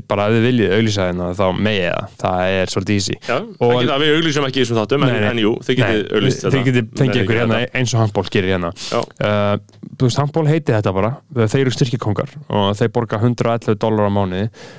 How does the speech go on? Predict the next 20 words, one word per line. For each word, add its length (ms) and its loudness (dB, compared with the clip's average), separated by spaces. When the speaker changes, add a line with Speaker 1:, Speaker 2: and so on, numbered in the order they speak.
Speaker 1:
og 160 -2
það 100 2
heitir 300 0
Er 180 0
skeggvöxturinn 880 0
og 120 0
kvíðinn 500 2
orðinn 380 0
hömlulaus? 920 0
Handból 420 -2
C 220 0
B 140 2
D 240 2
olía, 440 2
skotanir 760 0
tuttugu 600 2
fyrir 240 0
tuttugu 380 0
prósent 320 -2
afslátt. 560 -4